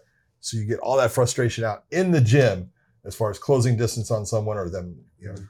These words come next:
coming in and you not being able to stop what they're doing. But I just look at it and I go, in reality, though, Lyo-, Lyoto Machida actually has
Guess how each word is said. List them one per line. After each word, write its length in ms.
coming 300
in 140
and 100
you 80
not 300
being 180
able 200
to 40
stop 300
what 120
they're 100
doing. 300
But 140
I 100
just 200
look 180
at 160
it 40
and 100
I 80
go, 340
in 160
reality, 500
though, 320
Lyo-, 380
Lyoto 260
Machida 600
actually 320
has 480